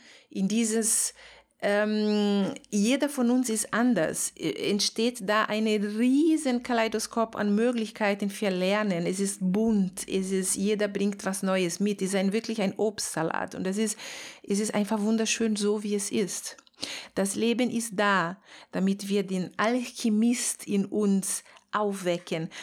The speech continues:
und negative Gedanken in positive Erlebnisse transformieren. Das Leben ist da,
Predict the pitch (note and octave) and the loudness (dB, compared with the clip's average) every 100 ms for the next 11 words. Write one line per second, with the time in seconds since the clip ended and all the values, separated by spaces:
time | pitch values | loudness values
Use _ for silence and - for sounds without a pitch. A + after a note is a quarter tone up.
0 | - - F3+ F#3+ G#3+ A#3 A3+ - G#3 G3 | -8 -2 0 2 2 2 0 -2 -2 0
1 | F#3+ E3+ F#3 F#3 G3 G3 A3 A#3 - G#3 | 0 0 0 0 0 -2 0 0 0 -2
2 | G3+ G#3+ - F#3+ F#3+ G3+ F#3+ F3 E3+ F3+ | -2 -4 -4 -2 0 0 0 0 0 0
3 | F#3 G3 G3 F#3+ F#3 - G#3+ G3 F3 E3+ | 0 -2 -4 -2 -2 -2 0 2 2 0
4 | F3+ - - - - F#3 F#3 G#3 C4 C#4+ | -2 -6 -10 -10 -4 -2 0 2 2 2
5 | B3+ B3 G3 A3 G3 D#3+ | 0 0 0 0 2 0